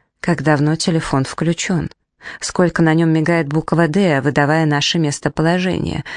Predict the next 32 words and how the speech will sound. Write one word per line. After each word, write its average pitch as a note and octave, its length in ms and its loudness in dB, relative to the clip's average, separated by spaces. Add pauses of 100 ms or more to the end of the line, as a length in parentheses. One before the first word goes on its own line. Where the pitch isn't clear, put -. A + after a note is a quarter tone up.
(160)
И - 80 -2
как - 200 -4
такое D3+ 360 0
вообще F#3+ 360 0
возможно? D3 600 0
Надо C#3+ 260 2
уезжать. D3+ 540 -2 (600)
Из G3+ 160 -2
Сиранч F3 460 0
можно D#3+ 280 2
уехать D3+ 340 -2
только D3 300 -2
по - 120 0
одной D3+ 280 2
дороге, C#3+ 500 0
и - 20 2
только D3+ 380 0
на C#3+ 100 4
север, D#3+ 400 0
в D3+ 80 0
Орегон, D#3+ 480 0 (420)
потому E3 280 2
что - 160 -2
если E3 260 0
податься D#3 640 -2
на C#3+ 180 2
юг, D#3+ 300 -2 (320)
то G3+ 100 0
точно D#3+ 460 0
наткнемся D3 640 0
на D3+ 160 0
Деклана. D#3+ 580 -4